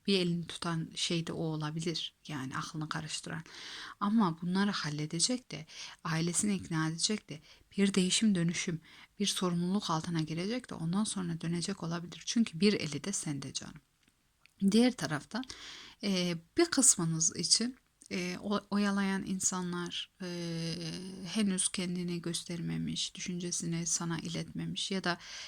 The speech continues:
sen çok sonra anlamışsın, seni, e, ekonomik anlamda ya da ruhsal anlamda yorduğunu çok sonra anlamışsın. Çün-, çünkü bir ortada sevgi olursa karşınızdaki insan sizi yormaz, onu söyleyeyim.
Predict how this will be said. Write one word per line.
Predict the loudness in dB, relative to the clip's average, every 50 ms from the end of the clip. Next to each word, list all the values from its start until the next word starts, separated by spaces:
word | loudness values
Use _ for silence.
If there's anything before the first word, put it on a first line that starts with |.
| -14 -10
sen | -4 0 2 2 2
çok | 2 0 -2 -2 0
sonra | -2 0 2 2 2 2 0
anlamışsın, | 0 0 -2 -2 0 0 0 0 0 0 0 0 0 0 0
seni, | -2 -2 -2 0 0 0 -2 -2 -4 -10 -16 -16 -16 -16 -8 -6
e, | -2 -2 0 0
ekonomik | 0 -2 -4 -4 -4 -2 -2 -2 -4 -4 -4
anlamda | -2 -2 0 0 0 0 0 0 -2 -2 -2
ya | -2 -4 -4 -4 -2
da | -4 -4 -4 -4 -6 -6 -6
ruhsal | -2 0 0 0 0 -2
anlamda | -2 -2 -2 -2 -2 -2 -4 -4 -4 -2
yorduğunu | 0 2 2 2 2 0 -2 -4 -2 -2 -2
çok | -2 -4 -4 2 2
sonra | 2 2 2 0 -2 -2
anlamışsın. | -4 -4 -6 -6 -8 -6 4 4 4 4 4 0 -6 -8 -16 -14 -12 -10 -10 -12 -12 -14 -20 _ 0 4
Çün-, | 6 6 6 4 2 2
çünkü | 4 4 4 4 0 -2 0 0
bir | 0 0 0 -2
ortada | -6 -8 -8 -8 -8 -8 -6
sevgi | -4 -2 0 0 -2 -2 -4
olursa | -8 -6 -4 -4 0 0 -2 -2
karşınızdaki | -2 -4 -4 -4 -2 -2 -2 -4 -2 -4 -4 -6 -4 -6
insan | -6 -6 -6 -6 -6 -4
sizi | -4 -6 -6 -4 -2 -2 -2 0
yormaz, | -2 -2 -2 -4 -6 -8 -6 -4 -4 -4 -4 -6 _
onu | 0 0 2 4
söyleyeyim. | 2 2 0 -2 -4 -4 -6 -6 -10